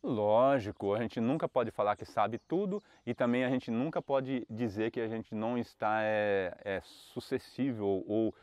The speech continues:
ou, é, é, sujeito a um erro, ou um, a um equívoco, como vocês disseram lá, que foi o que aconteceu aqui. A gente colocou as barras de aço ao contrário, mas depois a gente inverteu as barras de aço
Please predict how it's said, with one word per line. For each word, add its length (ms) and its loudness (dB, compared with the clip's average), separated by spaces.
ou, 460 0
é, 720 2
é, 240 -14
sujeito 480 2
a 20 6
um 200 2
erro, 340 2
ou 80 0
um, 180 4
a 80 6
um 220 4
equívoco, 600 -2
como 200 -2
vocês 320 -2
disseram 480 0
lá, 140 2
que 100 -10
foi 180 0
o 40 -2
que 80 0
aconteceu 600 0
aqui. 320 -6
A 40 -10
gente 220 -6
colocou 340 2
as 100 2
barras 300 0
de 120 -4
aço 200 -2
ao 60 -2
contrário, 540 0
mas 160 -6
depois 260 -2
a 60 2
gente 240 -4
inverteu 440 0
as 120 -2
barras 280 -2
de 120 -4
aço 360 -2